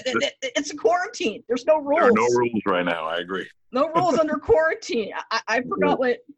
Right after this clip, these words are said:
Speaker 1: day it was. I'm losing long tracks of time. I, I think we all are.
Speaker 2: Yeah, it's easy to do that.
Speaker 1: <laughs> So with that said, <laughs> with that said, um, yeah, so I was just thinking about, you know, the potential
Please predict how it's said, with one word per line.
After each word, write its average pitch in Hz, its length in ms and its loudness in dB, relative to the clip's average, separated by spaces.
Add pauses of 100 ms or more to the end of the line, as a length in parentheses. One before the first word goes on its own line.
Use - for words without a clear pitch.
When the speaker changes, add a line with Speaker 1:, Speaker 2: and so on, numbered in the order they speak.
(260)
Speaker 1:
day 226 160 2
it 269 120 -2
was. 285 280 0
I'm 285 200 0
losing 226 260 -4
long 202 160 -10
tracks 214 360 -10
of 196 140 -20
time. 208 320 -4 (540)
I, - 160 -10
I 233 60 0
think 233 260 -6
we 233 100 -6
all 262 180 -4
are. 175 200 -8 (540)
Speaker 2:
Yeah, 85 320 0
it's 80 160 -12
easy 120 200 -2
to 82 100 -10
do 80 140 -14
that. 73 120 -12 (460)
Speaker 1:
<laughs> - 180 -14 (640)
So 302 160 -12
with 330 140 -6
that 330 220 0
said, 262 500 -2
<laughs> - 60 -16
with 233 200 -8
that - 200 -8
said, 233 420 -8 (560)
um, 262 400 -4 (220)
yeah, 330 160 -10
so 294 340 -4 (340)
I 285 120 0
was 440 100 -4
just - 220 -12
thinking 311 280 -10
about, 247 280 -4
you 240 60 -12
know, 233 140 -2
the 220 200 -4
potential 226 720 -8